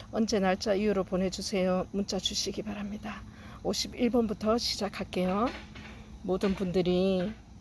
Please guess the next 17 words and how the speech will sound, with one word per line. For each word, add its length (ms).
다 420
안정화가 540
빨리 300
됐으면 440
좋겠어요. 800
오십일 420
번 160
명작금입니다. 1160
이름 260
돌아보신 800
분들도 500
계실 360
거예요. 360
삼십오만 1120
원 120
하는 340
아이고요. 520